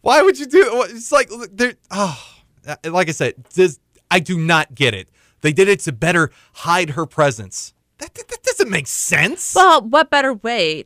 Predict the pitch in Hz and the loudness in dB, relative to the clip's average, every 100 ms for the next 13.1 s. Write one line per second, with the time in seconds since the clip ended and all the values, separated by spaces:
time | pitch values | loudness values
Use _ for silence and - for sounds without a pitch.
0 | - 247 226 208 190 - _ _ - - | -14 -10 -6 -6 -6 -12 _ _ -14 -8
1 | 254 - 294 254 226 220 220 214 196 _ | -8 -8 -4 -4 -4 -2 -4 -4 -8 _
2 | _ _ _ - 214 202 208 196 196 202 | _ _ _ 2 2 2 -2 -4 -4 -6
3 | 190 - 208 190 - 190 170 - 202 175 | -6 -8 -10 -10 -10 -12 -12 -8 -4 -4
4 | 170 - 214 196 180 175 165 202 208 202 | -4 -10 -8 -8 -10 -14 -14 -8 -6 -6
5 | 190 175 - - 254 247 185 156 165 - | -10 -20 -18 -12 -8 -8 -8 -8 -10 -20
6 | _ _ _ _ 196 196 214 202 185 185 | _ _ _ _ -10 -6 0 0 0 -2
7 | 180 175 156 175 _ _ _ _ 220 214 | -2 -2 -2 -6 _ _ _ _ -6 -4
8 | 208 196 208 185 180 180 180 - 220 170 | -4 -6 -8 -8 -10 -12 -16 -10 -6 -6
9 | - _ _ _ _ - 180 233 240 - | -10 _ _ _ _ -12 0 0 0 -2
10 | 220 226 220 - 214 208 208 180 214 _ | -4 -4 -6 -10 -8 -6 -4 -2 -4 _
11 | - 240 240 262 262 - 190 214 202 208 | -16 -12 -10 -10 -12 -12 -10 -8 -8 -8
12 | 202 202 180 185 175 170 165 170 156 107 | -8 -10 -12 -10 -10 -10 -12 -12 -8 -8